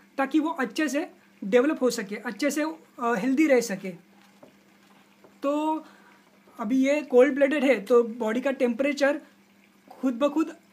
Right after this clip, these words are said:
regulate नहीं कर सकते, तो उनको बाहर वो, अ, स-, अ, sun की light से, सनलाइट से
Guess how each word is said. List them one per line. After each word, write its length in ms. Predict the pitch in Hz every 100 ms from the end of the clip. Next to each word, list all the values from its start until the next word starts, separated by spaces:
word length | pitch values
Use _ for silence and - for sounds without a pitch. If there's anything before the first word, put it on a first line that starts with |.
| _ _ -
regulate 460 | 226 247 285 302 269
नहीं 140 | 302
कर 120 | 247
सकते, 380 | 196 208 - 196
तो 140 | 196 247
उनको 500 | 254 262 302 320 - _ -
बाहर 320 | 208 196 247 277
वो, 240 | 302 311
अ, 200 | 320 247
स-, 160 | 240 294
अ, 300 | 226 220 226
sun 340 | - 254 285
की 220 | 302 339
light 260 | 277 262 247
से, 160 | 214
सनलाइट 400 | 196 269 285 285
से 160 | 269